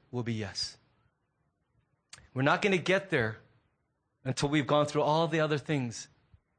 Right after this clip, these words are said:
that Isaiah went through. So my real prayer for us is we would be a people who have spent time in the true presence of God.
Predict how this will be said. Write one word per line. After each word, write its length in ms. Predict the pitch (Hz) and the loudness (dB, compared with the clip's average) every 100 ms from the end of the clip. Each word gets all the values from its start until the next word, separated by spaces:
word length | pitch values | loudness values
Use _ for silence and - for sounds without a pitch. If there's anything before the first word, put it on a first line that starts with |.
| - | -10
that 100 | 127 | -2
Isaiah 380 | 131 127 127 120 | 0 2 2 2
went 220 | 113 107 | -2 -4
through. 200 | 107 95 _ - _ _ _ _ _ - _ _ | -12 -16 _ -20 _ _ _ _ _ -20 _ _
So 140 | - | -4
my 120 | 135 147 | 2 4
real 220 | 147 165 | 4 0
prayer 260 | 165 180 | 0 -2
for 160 | 180 156 | 0 0
us 200 | 131 123 | 0 0
is 100 | 117 | -4
we 140 | 139 | -2
would 100 | 143 | -2
be 80 | 135 | 0
a 60 | 131 | -4
people 440 | - 156 131 117 _ _ _ _ _ _ | -2 -6 -4 -10 _ _ _ _ _ _
who 100 | - | -6
have 100 | 131 | -4
spent 420 | - - 160 151 151 | -4 -4 0 -2 -2
time 440 | 151 143 123 110 - _ _ _ _ _ _ _ | -4 -2 -2 -6 -16 _ _ _ _ _ _ _
in 80 | 123 | -10
the 80 | 117 | -8
true 200 | - 143 | -6 -6
presence 440 | - 143 131 127 | 0 0 0 -2
of 100 | 120 | -4
God. 320 | 107 107 104 | 0 0 -2